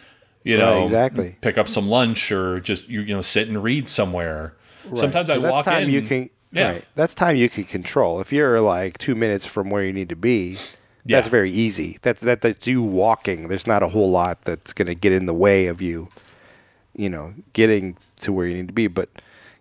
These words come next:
Speaker 2: yeah, but this, but this idea of budgeting time so that you keep your sanity in check. I mean, 'cause who,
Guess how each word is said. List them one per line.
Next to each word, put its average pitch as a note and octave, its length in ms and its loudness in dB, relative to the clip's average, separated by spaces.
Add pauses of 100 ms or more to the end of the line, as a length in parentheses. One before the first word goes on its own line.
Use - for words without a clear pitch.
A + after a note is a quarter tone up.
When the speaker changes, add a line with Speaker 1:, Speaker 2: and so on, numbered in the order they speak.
Speaker 2:
yeah, G2+ 380 2
but B2+ 180 2
this, B2+ 260 2
but - 280 0
this A#2 220 -2
idea B2 520 4
of G#2 360 2 (120)
budgeting A#2 500 4
time G2+ 640 2 (640)
so - 300 2
that G2+ 360 4
you G#2 580 -2
keep - 280 0
your F#2 100 0
sanity C3 580 2
in F2 120 -6
check. F#2 540 -4
I A#2+ 60 2
mean, B2 140 2
'cause B2 240 2
who, G3+ 340 -2